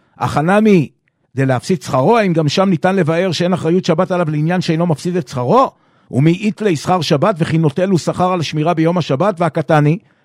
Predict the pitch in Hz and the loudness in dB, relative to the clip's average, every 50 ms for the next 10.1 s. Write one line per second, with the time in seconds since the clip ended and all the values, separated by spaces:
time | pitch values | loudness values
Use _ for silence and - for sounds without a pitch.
0 | _ _ 156 202 262 285 294 247 - 285 269 262 202 143 - 196 202 165 - 175 | _ _ -2 -2 0 -2 -4 -4 -2 -2 2 2 2 2 2 0 -2 0 0 0
1 | 170 160 160 143 120 139 131 139 - 143 - 196 185 180 175 165 170 165 - 170 | 2 2 2 0 -2 -6 -8 -6 -8 -4 -4 -2 -2 -2 -2 -2 -2 -2 -2 -2
2 | 160 139 - 180 180 - - - 190 196 170 165 156 151 143 139 131 135 160 208 | -4 -2 -2 -4 -4 -4 -6 -6 -6 -4 -2 0 2 2 2 4 4 2 2 0
3 | - _ _ _ _ _ _ _ _ _ - 151 170 170 180 196 208 180 - 202 | -2 _ _ _ _ _ _ _ _ _ 0 0 2 2 2 2 2 0 0 -2
4 | 190 143 - 185 139 160 165 165 170 170 180 185 175 - - 202 196 254 247 165 | -4 -2 -4 -4 -2 -2 -2 0 0 0 2 2 2 0 0 0 0 0 0 0
5 | 170 160 156 156 143 - 160 175 151 - 180 180 170 185 170 180 180 170 - 170 | 0 0 0 0 0 0 -4 -4 -4 -4 -4 -4 -2 -2 -2 -2 -4 -4 -4 -4
6 | 139 143 156 151 143 - 165 160 160 160 165 170 175 143 - - 180 160 165 127 | -2 0 0 -2 -2 -2 -4 -4 -4 -4 -4 -4 -6 -6 -6 -8 -6 -6 -6 -6
7 | 165 151 127 131 123 123 139 185 _ _ _ _ _ _ _ _ _ _ _ 123 | -6 -6 -2 -2 -2 -2 -4 -6 _ _ _ _ _ _ _ _ _ _ _ 2
8 | 151 180 190 185 180 170 165 160 165 156 - 156 - 175 185 185 190 208 233 254 | 4 4 4 2 2 0 0 0 -2 -4 -6 -8 -4 -4 -2 -2 0 0 0 -2
9 | 202 202 185 - - 175 180 147 - - 180 190 185 175 170 160 151 151 143 151 | -2 -2 -4 -2 -2 -2 -2 -2 -4 -4 -4 -2 2 4 4 4 4 4 2 0
10 | 190 | 0